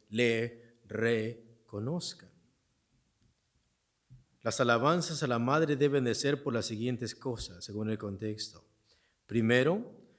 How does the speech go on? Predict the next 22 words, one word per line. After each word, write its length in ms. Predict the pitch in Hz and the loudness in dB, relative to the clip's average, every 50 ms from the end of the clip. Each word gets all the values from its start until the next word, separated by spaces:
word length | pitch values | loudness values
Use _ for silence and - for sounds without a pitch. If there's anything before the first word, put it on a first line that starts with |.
| _ _ _ | _ _ _
por 180 | - 139 151 139 | 4 6 8 8
el 160 | 131 117 117 | 8 6 2
bien 340 | 113 135 156 175 190 190 165 | 2 2 2 4 4 2 2
que 280 | - 156 139 135 139 139 | 0 0 -2 -2 0 0
ella 440 | 139 151 165 160 151 165 156 156 - - | 0 0 2 2 2 2 2 2 2 0
hace 340 | 147 160 160 160 - 160 147 | 0 2 2 2 0 -2 -2
para 280 | - 143 139 135 131 | -2 0 0 0 -2
con 120 | - 143 131 | -2 -4 -6
su 120 | 127 127 | -4 -4
familia. 600 | 131 131 135 165 202 220 190 131 101 98 - - - _ _ _ _ _ _ - - _ _ | -2 -2 0 0 0 -2 -2 -6 -8 -12 -16 -20 -20 _ _ _ _ _ _ -20 -20 _ _
Si 160 | _ - 127 | _ -12 -8
tu 100 | 107 123 | -4 -4
esposa, 680 | 117 - - - - 139 151 156 143 - 185 190 214 226 - - - _ _ _ _ _ _ _ _ _ _ _ _ _ _ | -4 -4 -2 0 4 4 4 4 4 0 -2 -4 -6 -8 -12 -18 -20 _ _ _ _ _ _ _ _ _ _ _ _ _ _
si 140 | - 131 113 | -10 -4 0
tu 140 | 135 131 | 2 2
madre 440 | 120 117 120 123 135 143 147 147 143 | 2 2 4 4 4 6 6 6 6
hace 260 | 143 147 143 - 143 | 6 4 4 0 -2
el 180 | 123 110 110 104 | -2 -2 -6 -8
bien 840 | 101 120 131 143 147 156 165 175 180 180 160 - - - - _ _ | -4 -2 0 2 2 2 2 0 -2 -4 -6 -8 -14 -20 -20 _ _
para 380 | - 143 151 151 151 147 139 | 0 2 4 4 4 2 2
contigo, 840 | 147 131 117 110 107 101 - 175 202 202 170 123 110 104 110 107 - - - - - _ _ _ _ | 0 -4 -4 -4 -6 -6 -4 -2 -2 -2 -2 0 0 0 0 -2 -4 -8 -16 -20 -20 _ _ _ _
eso 680 | 143 160 180 170 - - - - - - - - _ | 0 0 0 0 -2 -4 -6 -10 -14 -20 -20 -20 _